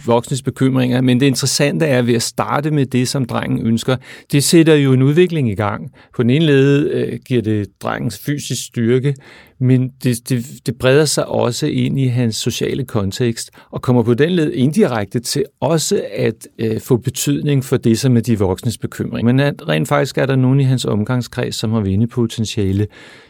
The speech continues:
som, som bliver koblet på. Og jeg er virkelig vild med, at, at, øh, Chris i stedet for bare at arbejde med, med drengen selv, virkelig lukker døren op og tager dem med ind i rummet, fordi så kommer han til at arbejde med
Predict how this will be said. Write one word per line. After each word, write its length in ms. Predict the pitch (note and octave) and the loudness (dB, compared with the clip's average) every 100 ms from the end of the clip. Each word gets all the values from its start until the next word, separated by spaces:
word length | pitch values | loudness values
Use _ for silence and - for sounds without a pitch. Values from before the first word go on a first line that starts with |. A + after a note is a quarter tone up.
| - | -10
som, 200 | - G2+ - | -6 -6 -8
som 200 | - A#2 | -2 0
bliver 160 | A#2+ A2 | 2 0
koblet 440 | - G#2+ F#2 F#2+ | 0 -2 0 -6
på. 360 | - A2 - - - - | -2 -4 -4 -12 -20 -10
Og 120 | - | 0
jeg 100 | A#2 | 2
er 60 | C3 C3+ F#2 C3 | 2 -2 -14 -2
virkelig 420 | C#3+ D3+ C#3+ A#2+ | 0 2 0 0
vild 260 | C#3 D#3 | 0 0
med, 440 | C#3+ A#2+ A#2 A#2 B2 D#2+ | 0 2 2 0 -2 -4
at, 160 | - - - | -6 -6 -8
at, 320 | G2+ G#2+ - | -4 -4 -4
øh, 300 | A2 - - | -6 -4 -6
Chris 320 | - C3 B2 C3 | -4 -2 -2 -2
i 40 | |
stedet 400 | - B2+ B2 A#2+ | -2 0 2 0
for 140 | - | -2
bare 400 | G#2+ G#2 G#2 A#2+ | -2 -2 -2 -2
at 140 | - G#2 | -4 -4
arbejde 640 | G2 G#2 B2 G#2+ G2+ G#2+ | -4 -2 -2 -2 -2 -2
med, 340 | G#2 G2+ G2+ G#2+ | 0 0 -2 -4
med 120 | G#2+ G#2 | -4 -6
drengen 340 | G2+ G2+ A#2+ | -4 -6 -4
selv, 360 | - A2 A#2 A#2 - - - _ _ _ | -2 -2 -2 -6 -18 -20 -20 _ _ _
virkelig 400 | - A#2 C3+ C3+ | -2 0 2 2
lukker 260 | A#2 A2 G#2+ | 2 2 0
døren 360 | G#2 A2 G#2 | 0 -2 0
op 160 | F#2+ F#2 | 0 0
og 100 | A2+ | 0
tager 120 | B2 | 0
dem 180 | G#2 A2 | 2 2
med 240 | B2+ C3 A#2 | 4 2 2
ind 220 | G#2 A2+ | -2 -4
i 60 | |
rummet, 440 | A#2 G#2 - - - | -2 -4 -4 -6 -4
fordi 400 | - A2 B2 A#2+ | -4 -2 -2 -2
så 180 | - C3+ | -4 -4
kommer 240 | - C3 | 0 0
han 160 | B2 B2 | 2 -2
til 160 | - | 0
at 60 | B2 | -2
arbejde 600 | G#2 G2+ A#2 A2+ A2 A#2 | 0 -2 -2 -2 -2 -2
med 300 | A2 G2+ F#2+ | 0 0 -2